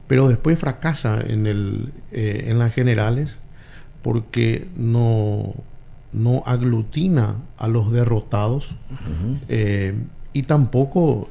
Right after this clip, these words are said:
Speaker 1: eh, trasciende las fronteras del Partido
Speaker 2: Mm.
Speaker 1: Liberal su candidatura.
Speaker 2: Mm.
Speaker 1: Entonces, eh, tiene un desgaste innato, natural de, de, de tres intentos fallidos de candidatura presidencial.
Speaker 2: Mm.
Speaker 1: Eso genera un, ya un,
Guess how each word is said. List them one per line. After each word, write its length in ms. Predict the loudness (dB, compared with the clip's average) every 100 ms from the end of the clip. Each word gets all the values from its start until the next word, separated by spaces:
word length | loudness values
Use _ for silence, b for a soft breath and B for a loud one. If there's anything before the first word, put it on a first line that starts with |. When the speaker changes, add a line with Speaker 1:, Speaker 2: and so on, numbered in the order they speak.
| -6
Speaker 1:
eh, 440 | 0 2 2 -2 -6 -2
trasciende 640 | 0 0 0 2 4 4
las 180 | 2 0
fronteras 460 | 0 0 2 2 4
del 160 | 2
Partido 480 | 0 -4 -4 -2 0
Speaker 2:
Mm. 40 | 2
Speaker 1:
Liberal 400 | 2 0 0 -2
su 180 | -2
candidatura. 720 | -2 0 0 0 0 -2 -2 -4
Speaker 2:
Mm. 880 | -10 -18 -14 -10 -8 -8 -8 -6
Speaker 1:
Entonces, 840 | -4 0 0 2 2 2 2 -2 -12 -8
eh, 380 | -4 -2 -2 -4
tiene 220 | -2 2
un 100 | 4
desgaste 520 | 4 2 0 0 0 -2
innato, 760 | -2 -2 0 0 -2 -4 -4 -2
natural 640 | -4 -4 -2 0 2 2
de, 280 | -2 -4 -8 -12 B B B -4
de, 320 | -2 -2 -4
de 280 | -6 -4 -4
tres 260 | -2 2 2
intentos 800 | 2 0 0 0 0 -4 -6 -10
fallidos 600 | -8 -6 -4 -2 -2 -2
de 160 | -2 -4
candidatura 640 | -6 -4 -4 -4 -4 -4
presidencial. 640 | -2 -2 0 0 0 -2 -4
Speaker 2:
Mm. 800 | -4 -8 -10 -10 -8 -6 -4 -4
Speaker 1:
Eso 200 | 0 2
genera 400 | 4 2 2 0
un, 160 | -2 0
ya 320 | 0 0 -2
un, 380 | 0 0 0 -2